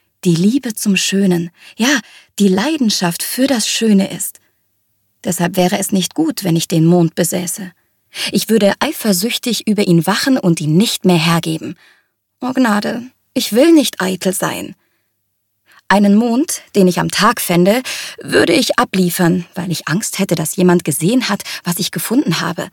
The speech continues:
Aber wenn ich einen im Dunkeln fände, würde mir bestimmt eine Entschuldigung einfallen, warum ich nichts davon gesagt habe. Denn ich liebe Monde. Sie sind so hübsch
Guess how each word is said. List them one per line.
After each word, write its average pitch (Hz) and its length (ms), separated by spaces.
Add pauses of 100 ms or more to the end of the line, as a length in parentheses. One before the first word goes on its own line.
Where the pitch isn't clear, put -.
(680)
Aber 170 220
wenn 160 140
ich - 180
einen 170 240
im 156 180
Dunkeln 214 380
fände, 170 420 (340)
würde 294 280
mir 233 140
bestimmt 294 500
eine 190 200
Entschuldigung 196 640
einfallen, 233 580
warum 196 260
ich - 160
nichts 269 280
davon 247 300
gesagt 196 420
habe. 170 260 (600)
Denn 262 160
ich 254 200
liebe 226 400
Monde. 180 520 (540)
Sie 233 160
sind 262 240
so 254 220
hübsch - 440